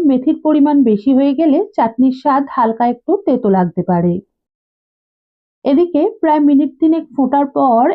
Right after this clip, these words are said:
এখানে আমার চাটনিটা পছন্দ মতো ঘনত্বে চলে এসেছে, আর এটা ঠান্ডা হওয়ার পর আরও একটু ঘন হয়ে যাবে। এই পর্যায়ে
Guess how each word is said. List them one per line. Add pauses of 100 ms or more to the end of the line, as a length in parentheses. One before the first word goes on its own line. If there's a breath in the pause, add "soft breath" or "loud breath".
এখানে
আমার
চাটনিটা (100)
পছন্দ
মতো
ঘনত্বে
চলে
এসেছে, (1160)
আর (100)
এটা (160)
ঠান্ডা
হওয়ার
পর (140)
আরও
একটু (120)
ঘন
হয়ে
যাবে। (1500)
এই
পর্যায়ে